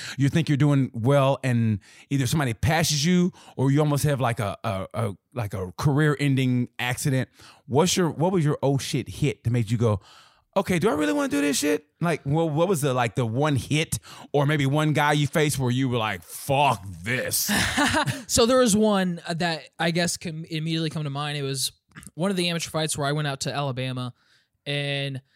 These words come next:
Speaker 2: I had a massive, horrible weight cut. Um, and I didn't really f-, feel it until the fight. And I remember f-, one of the first things that happened was I threw an inside kick
Speaker 1: Uh-huh.
Speaker 2: and I went ca-, I went shin to shin.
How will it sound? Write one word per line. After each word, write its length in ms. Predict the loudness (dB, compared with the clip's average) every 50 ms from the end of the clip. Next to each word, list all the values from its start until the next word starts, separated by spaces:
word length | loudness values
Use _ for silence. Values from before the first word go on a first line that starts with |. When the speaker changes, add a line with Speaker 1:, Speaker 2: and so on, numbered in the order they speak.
| _ _ _ _ _ _ _ _ -4
Speaker 2:
I 120 | -2 -2
had 220 | 0 0 0 2 2
a 100 | 0 -2
massive, 1200 | -4 -6 -6 -4 -2 -2 -2 -2 -2 -2 -2 -2 -2 -2 -2 -4 -6 -8 -8 -10 -12 -12 -14 -16 _ _ _ _ _ _ _
horrible 420 | -10 -4 -2 -2 0 0 -2 -4 -4
weight 180 | -6 -8 -10
cut. 240 | -10 -12 -12 -12 -14 -16 _ _ _ _ _ _ _ -10
Um, 580 | -8 -6 -6 -6 -6 -8 -8 -10 -12 -14 -16 -18 _ -20 -16 -10
and 120 | -6 -4
I 80 | -2 -2
didn't 200 | -2 -2 -4 -4
really 240 | -2 0 0 0 0
f-, 180 | -2 -4 -10 -16 -20 _ _ _ _ _ -8
feel 260 | -4 -2 0 0 0 0
it 100 | -2 -4
until 200 | -6 -6 -6 -6
the 80 | -6
fight. 380 | -6 -4 -2 0 0 -2 -4 -6 _ _ _ _ _ _ _ _ _ _ _ _ _
And 120 | -4 -2 0
I 40 | 0
remember 440 | 0 2 2 2 2 2 2 0 -2 -4
f-, 240 | -10 -16 -16 -14 -10
one 320 | -6 -2 0 2 2 2
of 80 | 2 0
the 40 | 0
first 240 | 0 0 0 2
things 140 | 0 0 0
that 120 | -2 -2 -2
happened 340 | -2 -2 -2 -2 0 0
was 140 | 0 0 0 -2
I 80 | -2
threw 160 | -2 0 0
an 60 | 0 -2
inside 520 | 0 0 0 0 2 2 0 0 -2 -4 -8 _ _ _ _ -6
kick 440 | -4 -4 -4 -4 -6 -14 -20 -14 -8 -4
Speaker 1:
Uh-huh. 220 | -4 -2 -2 -2 -2
Speaker 2:
and 100 | -2 -2
I 60 | 0
went 200 | -2 -2 -4 -8
ca-, 160 | -8 -8 -6 -4
I 80 | -4 -2
went 160 | -2 -2 -2
shin 280 | -2 -2 0 0 -2 -2
to 60 | -2
shin. 360 | -2 -2 -4 -4 -6 -8 -12